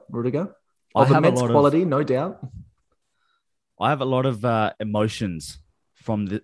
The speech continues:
Speaker 2: watching all the, the footage from over the weekend
Speaker 1: Mm.
Speaker 2: and a lot of
Speaker 1: Mm-hmm.
Speaker 2: anger.
Speaker 1: It's been tough.
Speaker 2: Right? Like, that goes beyond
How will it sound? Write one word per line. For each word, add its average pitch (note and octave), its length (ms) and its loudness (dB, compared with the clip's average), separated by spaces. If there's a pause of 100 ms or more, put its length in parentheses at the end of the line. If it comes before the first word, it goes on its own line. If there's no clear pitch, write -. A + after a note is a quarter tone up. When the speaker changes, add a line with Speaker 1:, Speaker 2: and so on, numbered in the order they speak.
Speaker 2:
watching A2 360 -6
all G2+ 180 -6
the, F#2 340 -6 (100)
the F#2+ 60 -12
footage G#2 380 -6
from G2 120 -8
over F#2 180 -2
the F#2+ 80 -6
weekend F2+ 560 -8 (180)
Speaker 1:
Mm. B2 500 -4
Speaker 2:
and G2+ 100 -6
a G2+ 40 -4
lot G#2+ 140 2
of B2+ 60 -2
Speaker 1:
Mm-hmm. A#2 100 -2
Speaker 2:
anger. F#2 440 -2
Speaker 1:
It's - 100 -20
been A#2 160 -10
tough. - 480 -16
Speaker 2:
Right? F2+ 260 -2 (420)
Like, A2 260 0 (380)
that E2 200 -4
goes A#2 300 2
beyond A2 600 -2